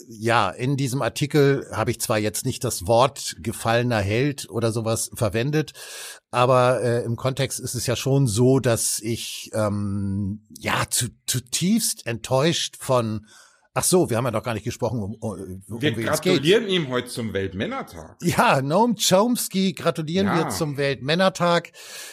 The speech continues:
Speaker 1: ähm, auch wenn wir gar nicht wissen, wie er darauf reagiert, weil er ein regelrecht verstörendes Interview gegeben hat vor kurzem.
Speaker 2: Ja.
Speaker 1: Ähm,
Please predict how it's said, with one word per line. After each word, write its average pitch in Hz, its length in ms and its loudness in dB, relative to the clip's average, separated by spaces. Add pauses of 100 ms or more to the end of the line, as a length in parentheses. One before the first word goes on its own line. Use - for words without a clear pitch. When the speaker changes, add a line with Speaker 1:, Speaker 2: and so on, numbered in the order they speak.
(120)
Speaker 1:
ähm, 143 400 4
auch 139 400 2
wenn 143 160 0
wir 139 140 0
gar 131 140 0
nicht 131 200 -4
wissen, 143 300 -2
wie 127 100 -6
er 117 140 0
darauf 120 400 2
reagiert, 120 640 0
weil 110 260 2
er 104 260 0
ein 107 180 -2
regelrecht 107 540 -2
verstörendes 151 800 2
Interview 104 500 -2
gegeben 92 480 -4
hat 95 140 -8
vor 101 160 -6
kurzem. 123 460 -4 (260)
Speaker 2:
Ja. 92 320 -6 (380)
Speaker 1:
Ähm, 113 840 2